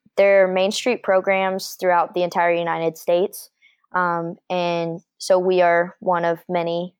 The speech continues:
Um, and we have, like,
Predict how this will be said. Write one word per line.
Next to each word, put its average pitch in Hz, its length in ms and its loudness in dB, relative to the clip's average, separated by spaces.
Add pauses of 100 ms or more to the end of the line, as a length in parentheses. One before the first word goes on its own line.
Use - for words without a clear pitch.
(140)
Um, 165 360 -8 (640)
and 170 480 -2 (100)
we 190 120 2
have, 175 160 2
like, 170 140 2